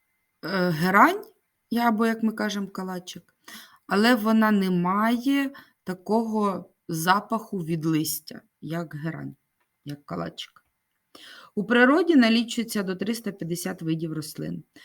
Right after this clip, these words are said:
Зазвичай це трав'янисті багаторічники, але є і сукулентні рослини, і кущі.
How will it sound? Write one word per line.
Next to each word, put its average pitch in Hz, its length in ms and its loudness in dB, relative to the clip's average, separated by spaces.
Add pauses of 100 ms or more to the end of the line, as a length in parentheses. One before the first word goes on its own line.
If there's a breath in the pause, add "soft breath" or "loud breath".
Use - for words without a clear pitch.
(260 loud breath)
Зазвичай 233 580 2
це 262 160 -4
трав'янисті 185 1120 -2
багаторічники, 160 1120 -6 (100)
але 294 500 0 (540)
є 190 200 0
і - 220 -6
сукулентні 170 680 -6
рослини, 170 480 -4
і - 160 -10
кущі. - 480 -10